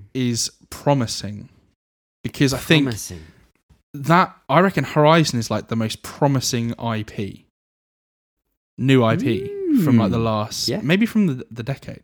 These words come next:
Speaker 2: Wow.
Speaker 1: That's a big, big claim.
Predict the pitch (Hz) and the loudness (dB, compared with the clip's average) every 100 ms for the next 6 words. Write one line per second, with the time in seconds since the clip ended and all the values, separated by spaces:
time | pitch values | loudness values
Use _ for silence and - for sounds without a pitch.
0 | _ 101 110 135 80 78 - _ _ _ | _ -6 0 2 0 -4 -18 _ _ _
1 | _ - 147 185 113 - 127 113 _ _ | _ -6 -4 -4 -6 -6 -6 -6 _ _
2 | _ _ - 120 - 123 107 | _ _ -8 -8 -6 -8 -8